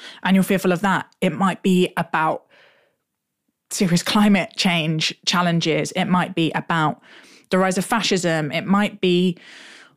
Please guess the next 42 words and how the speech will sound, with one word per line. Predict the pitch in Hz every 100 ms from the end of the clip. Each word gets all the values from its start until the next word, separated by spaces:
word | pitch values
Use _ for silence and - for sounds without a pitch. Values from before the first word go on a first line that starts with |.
| -
all | 285 311
these | 302 294
stories | - 277 262
that | 220
we | 220
tell, | - 254
and | 233
they're | 208
different | 185 240 - 233
stories | - 247 240
depending | 196 180 208 202
on |
our | 196 185
tribes, | - 220 220 185
but | 180 -
people | 220 226
are | 208
fearful | 226 220
about | 202 180
the |
future | - 196 -
for | 180
different | 160 147 -
reasons. | 165 156 131 135 - - - _
What | 190 214
I'm | 254 269
interested | 269 - 208
in | 190
is | 180 170
the |
people, | - 202 - 185 175 170 - _ _ _ _ _ -
I | -
think | 226 370
like | 320 285 -
Jared | 285 285 214
actually, | - - 175 165 -
and | 196 190
like | 196 165
Rupert | 196 - -
Reed | 185 240 233 226 196
or | - 185 -
others | 208 208 196 190 185 - -